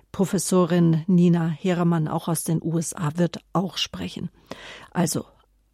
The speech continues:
soweit die Programmvorschau. Am kommenden Freitag beginnt der Adoratio-Kongress. Ja, die Anbetung, Herz der Neuevangelisierung.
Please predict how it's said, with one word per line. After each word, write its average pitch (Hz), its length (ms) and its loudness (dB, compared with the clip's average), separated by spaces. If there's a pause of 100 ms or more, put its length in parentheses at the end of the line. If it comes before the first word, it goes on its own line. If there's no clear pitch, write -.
(160)
soweit 170 500 0
die 180 60 -6
Programmvorschau. 190 880 -2
Am 170 160 -2
kommenden 165 460 0 (120)
Freitag 180 840 -4
beginnt 170 420 0 (140)
der 160 160 -4
Adoratio-Kongress. 170 1160 -4 (1040)
Ja, 180 300 0 (360)
die 208 160 4
Anbetung, 180 720 0 (160)
Herz 185 440 -6
der 170 400 -2
Neuevangelisierung. 170 1500 2